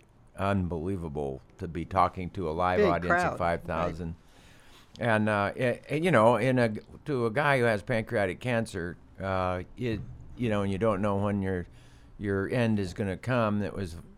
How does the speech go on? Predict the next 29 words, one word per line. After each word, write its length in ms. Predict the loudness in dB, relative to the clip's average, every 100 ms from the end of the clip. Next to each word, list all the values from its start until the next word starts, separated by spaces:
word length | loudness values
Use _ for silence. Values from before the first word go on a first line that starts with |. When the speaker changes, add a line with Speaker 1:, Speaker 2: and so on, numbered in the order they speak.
| -10
Speaker 1:
an, 140 | -10 -10 -14 -12
the 80 | -4
largest 420 | 2 2 2 0
audience 360 | 2 2 -2
I've 180 | -4 -4
ever 180 | -4 -4
had 160 | -4 -6
a 40 |
chance 340 | -6 -6 -6 -10
to 80 |
speak 380 | -14 -12 -12 -10
to. 160 | -8 -8
So 200 | -2 2
I 200 | 2 2 -6 -20 -20 -20 -10
really 260 | -2 0 0
did 220 | -4 -6
prepare. 480 | -8 -16 -12 -12 -12 -20 -20 -12 -4
Speaker 2:
I'll 80 | -2
Speaker 1:
And, 100 | -2
Speaker 2:
bet 140 | -2
Speaker 1:
um, 100 | -2
Speaker 2:
you 120 | -2
did. 260 | -4 -6 -4
Speaker 1:
and, 360 | 0 2 2 4
um, 220 | 2 0 -6 -20 -20 -20 -20 -8
uh, 300 | 2 6 6 4
it 80 | 0
was 260 | 0 0
a, 220 | 0 -2